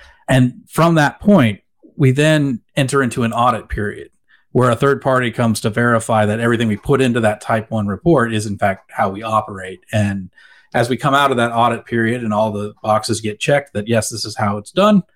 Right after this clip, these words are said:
then we are able to pr-, present a, a Type two report, which is essentially all of that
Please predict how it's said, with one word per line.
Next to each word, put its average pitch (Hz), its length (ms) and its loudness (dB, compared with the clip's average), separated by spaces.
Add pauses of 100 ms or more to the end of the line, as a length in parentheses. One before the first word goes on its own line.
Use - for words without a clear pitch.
(420)
then 139 180 0
we 147 120 2
are 135 100 4
able 131 320 0
to 120 200 -2
pr-, 110 120 -12 (240)
present 120 460 2
a, 107 220 -2
a 104 100 -6
Type 123 320 -4
two 190 160 4
report, 123 440 0
which 113 160 -4
is 110 100 -4
essentially 151 380 -2
all 117 200 -6
of 104 80 -10
that 104 240 -8